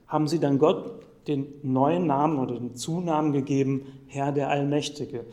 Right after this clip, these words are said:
Aber ihr dürft jetzt nicht denken, das haben sie sich ausgedacht, sondern Gott hat sich ihnen offenbart.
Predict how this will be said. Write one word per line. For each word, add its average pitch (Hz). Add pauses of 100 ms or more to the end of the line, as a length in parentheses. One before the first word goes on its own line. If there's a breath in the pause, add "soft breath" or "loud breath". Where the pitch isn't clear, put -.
(220 loud breath)
Aber 143
ihr 143
dürft 196
jetzt 170
nicht 175
denken, 165
das 151
haben 160
sie 156
sich 139
ausgedacht, 160
sondern 139
Gott 202
hat 190
sich 175
ihnen 160
offenbart. 139